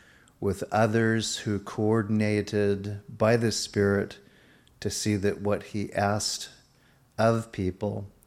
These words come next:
concerning the routing of the enemies of God would be satisfied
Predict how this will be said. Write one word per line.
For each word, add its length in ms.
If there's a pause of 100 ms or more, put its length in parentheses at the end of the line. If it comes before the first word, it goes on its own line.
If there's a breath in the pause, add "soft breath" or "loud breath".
(580 soft breath)
concerning 800
the 100
routing 800
of 120
the 160
enemies 480
of 200
God 520 (680 loud breath)
would 180
be 140
satisfied 1000